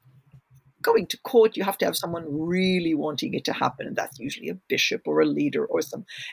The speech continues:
And in those cases where it beca-, they became, these accusations became famous court cases, like in Trent in fourteen seventy-five, we know exactly who the actors are. And some of your guys who are also, Mike, uh, so interested in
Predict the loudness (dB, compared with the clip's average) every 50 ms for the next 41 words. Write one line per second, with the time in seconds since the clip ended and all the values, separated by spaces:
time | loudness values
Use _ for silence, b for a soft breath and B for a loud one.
0 | B 0 2 2 2 0 2 2 2 2 2 0 0 0 2 2 2 0 0 -2
1 | 0 2 2 2 2 0 -8 -12 -10 -6 0 2 2 2 2 0 -4 -2 0 0
2 | 0 0 0 -2 -2 -4 -4 -2 2 2 4 4 4 0 -2 -4 -6 -6 -6 -4
3 | -4 -4 -4 -6 -4 0 2 2 2 2 0 -2 -4 -4 0 4 4 4 4 2
4 | 0 0 0 0 0 0 0 2 2 2 0 0 -4 -6 -6 -6 B B B B
5 | B B -4 0 4 4 4 4 2 -2 -2 -2 0 4 4 4 4 4 0 -4
6 | 0 2 2 2 0 0 -4 -4 -4 -2 2 4 4 4 4 2 -2 -4 -2 2
7 | 0 2 0 0 -4 0 4 4 6 4 4 2 -2 -2 0 0 0 -2 -4 -2
8 | 2 2 2 0 0 -4 -2 -2 -2 -2 -2 -2 0 2 2 2 2 0 B B
9 | B B B B 0 0 2 2 2 2 2 0 0 2 6 6 6 6 4 0
10 | -2 -2 0 0 0 0 -2 0 0 2 2 4 4 4 2 0 0 -2 0 0
11 | 0 0 2 2 0 0 0 -2 -4 -2 0 2 2 2 2 2 0 0 0 0
12 | 0 0 0 0 0 2 2 0 2 2 0 -2 -4 -6